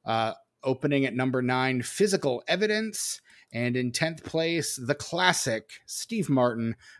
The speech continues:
Michael Caine, Glenn Headley, Dirty Rotten Scoundrels.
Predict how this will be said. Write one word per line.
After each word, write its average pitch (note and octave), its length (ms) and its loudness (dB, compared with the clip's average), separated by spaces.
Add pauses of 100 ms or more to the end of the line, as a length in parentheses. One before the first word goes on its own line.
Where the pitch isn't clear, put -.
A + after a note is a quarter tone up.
Michael C3+ 520 2
Caine, A2 680 -2
Glenn D#3 320 0
Headley, G#2+ 560 2 (1500)
Dirty A2 300 2
Rotten G#2 280 -4
Scoundrels. - 920 -10